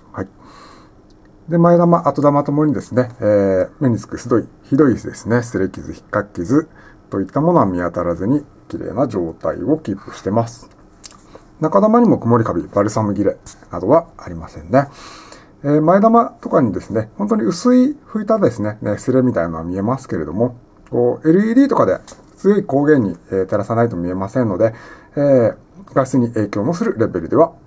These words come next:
ありません。はい。ご覧いただいている通りですね。はい。で、絞りの動きも問題ないですね。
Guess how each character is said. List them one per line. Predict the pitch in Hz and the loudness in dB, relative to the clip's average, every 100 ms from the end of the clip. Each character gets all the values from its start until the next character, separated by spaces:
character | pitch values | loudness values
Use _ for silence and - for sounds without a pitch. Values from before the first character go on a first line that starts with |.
| _ - | _ -10
あ | 98 | -8
り | |
ま | 80 | -8
せ | - | -14
ん。 | - - - _ - - | -20 -20 -20 _ -20 -20
は | - - - | -16 -8 -8
い。 | - - - _ - _ _ _ - - - - - _ - - | -10 -20 -20 _ -20 _ _ _ -20 -20 -20 -20 -20 _ -20 -4
ご | 123 | 0
覧 | 113 | 0
い | 98 | -2
た | - | -6
だ | 87 | -8
い | |
て | - | -8
い | 87 | -10
る | 90 - | -10 -12
通 | 87 85 | -10 -10
り | |
で | - - | -14 -6
す | |
ね。 | 139 - - - - - _ | -6 -6 -14 -20 -20 -20 _
は | - | -18
い。 | - - - - - - - - - - - - _ _ - - - _ - - - - - | -18 -20 -20 -20 -20 -20 -20 -20 -20 -20 -20 -20 _ _ -20 -20 -20 _ -20 -20 -20 -20 -6
で、 | 175 | -4
絞 | 170 156 147 | 0 4 4
り | 131 | 4
の | 113 - | 2 -2
動 | 98 98 | -4 -4
き | 110 | 0
も | 139 185 - - - - - - | 2 2 0 -14 -20 -20 -20 -10
問 | 123 101 | -6 -2
題 | 101 95 | 0 0
な | 98 | 0
い | 90 | -2
で | - | -8
す | - | -4
ね。 | 117 | -4